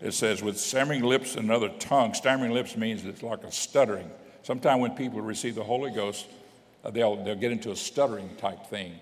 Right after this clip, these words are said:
And then they'll break into speaking in another language. And it says here, verse eleven, "For stammering lips and another tongue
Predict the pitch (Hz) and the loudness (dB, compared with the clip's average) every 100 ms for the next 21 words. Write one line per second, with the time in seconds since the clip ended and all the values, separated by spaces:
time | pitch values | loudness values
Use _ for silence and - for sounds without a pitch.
0 | - _ _ _ - 104 113 107 95 95 | -20 _ _ _ -8 -4 -2 -2 -4 -2
1 | 113 110 110 98 98 - 113 101 98 98 | -2 -2 -4 -6 -6 -8 -8 -8 -8 -8
2 | 92 95 92 101 104 - - - - _ | -8 -8 -6 -6 -6 -10 -14 -18 -20 _
3 | _ _ _ _ _ - 92 - 104 113 | _ _ _ _ _ -10 -4 0 0 0
4 | 101 107 95 107 107 95 95 - 104 - | 0 0 -2 0 0 0 -4 -4 -2 0
5 | 120 120 120 110 120 - 101 117 92 - | 2 2 2 0 -2 -4 -2 0 -2 -6
6 | - 147 143 110 107 - | -2 4 4 4 0 -6